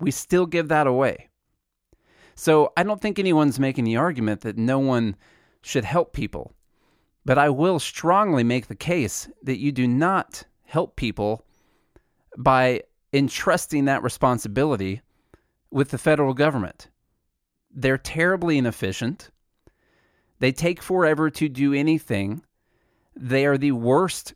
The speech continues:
people for allocating resources on the planet. And I think they're really, I think they're really designed that way. Uh, to me, to me, it's dangerous to think that. Yeah, it's,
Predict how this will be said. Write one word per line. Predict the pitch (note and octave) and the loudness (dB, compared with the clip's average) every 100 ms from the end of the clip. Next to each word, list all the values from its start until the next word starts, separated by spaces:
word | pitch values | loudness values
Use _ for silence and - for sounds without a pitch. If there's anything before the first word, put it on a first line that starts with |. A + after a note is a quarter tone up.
| - | -6
people | D3 D3 A2 G2+ - _ | -2 -2 -2 -4 -6 _
for | - B2+ A#2 | -4 -2 2
allocating | B2 C3 C#3+ B2+ A#2+ | 2 2 0 0 0
resources | B2 A#2 A2 F#2 F2+ G2+ - - _ _ _ _ _ _ | -2 -2 -4 -6 -6 -10 -12 -20 _ _ _ _ _ _
on | - C#3 | 0 2
the | C#3 | 0
planet. | - F4+ C#3 - - _ _ _ _ _ _ _ _ - | 0 0 0 -6 -20 _ _ _ _ _ _ _ _ -4
And | E3+ | 0
I | F#3+ | 0
think | F3+ A3 | 0 0
they're | E3 | 0
really, | C3 C#3 C3 A2 - _ _ _ _ _ - | 2 2 2 0 -6 _ _ _ _ _ 0
I | D3 | 0
think | D#3 G#3+ | 2 0
they're | C#3 | 0
really | B2 B2+ | 2 2
designed | G#2 G2 A#2+ C#3+ D3+ | 0 0 2 2 2
that | G2 A1+ | -2 -4
way. | F2 D2+ - _ _ - | -12 -12 -16 _ _ -2
Uh, | C#3 - - - | -2 -2 -12 -6
to | D#3 | -4
me, | A3 B3 A2 - _ _ - - | -2 -2 -2 -4 _ _ -20 -12
to | D#3 | -8
me, | A3+ | -6
it's | - G#2+ | -6 -6
dangerous | A#2+ C3+ F#3 A2+ F2 - - _ - | 0 2 2 0 -4 -10 -16 _ -8
to | - | -6
think | - D3 | -2 -2
that. | - G2 - - | -2 -4 -6 -12
Yeah, | C#3+ D3+ | -2 0
it's, | - - | 0 -6